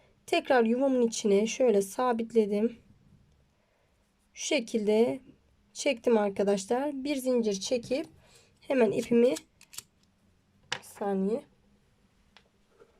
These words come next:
Hemen çakmağımı alıp şöyle yakalım.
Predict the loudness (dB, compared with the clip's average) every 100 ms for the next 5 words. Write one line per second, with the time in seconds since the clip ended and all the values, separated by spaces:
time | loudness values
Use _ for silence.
0 | _ -12 -10 -10 -14 _ _ _ _ _
1 | _ _ _ _ _ _ _ _ _ -4
2 | 0 2 0 -4 -2 0 0 -2 -2 -2
3 | -2 -6 -20 _ -16 -2 0 2 -2 -4
4 | _ _ _ -12 -8 -8 -10 -20 -20 -4
5 | 0 0 2 2 2 -2